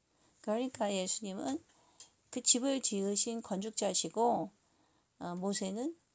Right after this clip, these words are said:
그 집 자-, 자체라는 거죠. 결국 예수님은 창조주시고 모세는, 어,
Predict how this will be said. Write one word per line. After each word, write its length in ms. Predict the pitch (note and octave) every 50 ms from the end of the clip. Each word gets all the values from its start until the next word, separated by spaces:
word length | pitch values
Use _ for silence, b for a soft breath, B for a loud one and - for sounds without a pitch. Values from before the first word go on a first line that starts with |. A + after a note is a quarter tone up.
| _ -
그 300 | - - G#3+ G#3+ G#3 G#3+
집 300 | - - G#3+ G#3 G#3 - _ _ _ _ _ _ _ -
자-, 340 | - - - - C#3+ - - - _ - B3+ A3+ G#3+ G#3+ - D#4 - _ _ -
자체라는 600 | - - - E3 - - G#3+ G3 G3 F#3+ - G#3+
거죠. 440 | G#3+ E3 G3+ - A3 A3+ A3+ G#3+ G#3+ _ -
결국 320 | - F#3+ F3+ G3+ G3+ F#3+
예수님은 540 | G3+ - - - F3+ G3 G#3 G3 A#3+ C4 E4+ - _ B B B B B B
창조주시고 1000 | - - - C4+ C4+ C4+ D4+ D4 - - G#3 G3 - - - G3+ G#3+ A#3 B3 D#4 - b b b b b b b b _
모세는, 600 | - F3+ E3+ - F#3 F3 F3+ G3+ B3 D4 F4 G4 - _ _ _ _ _ _ _ _ _ _ _ _ _ _ _ _ _ _ _ _ _ _ -
어, 420 | D#4 D#3+ E3+ E3+ F#3 E3+ E3+ F#3